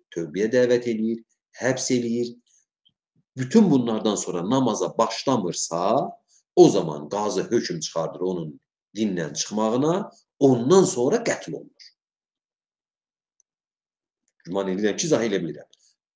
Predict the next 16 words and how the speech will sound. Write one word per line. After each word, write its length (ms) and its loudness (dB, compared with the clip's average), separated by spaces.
Mücərrəd 480 2
olaraq 300 0
bir 100 2
insan 260 -4
namaz 300 -2
qılmadı, 400 -2
ha, 140 -6
tamam, 240 -4
sən 220 -4
kafirsən. 440 -6
Heç 240 2
biri 160 8
ilə 140 4
bir 100 -4
söz 220 -2
deməyibdi. 420 -10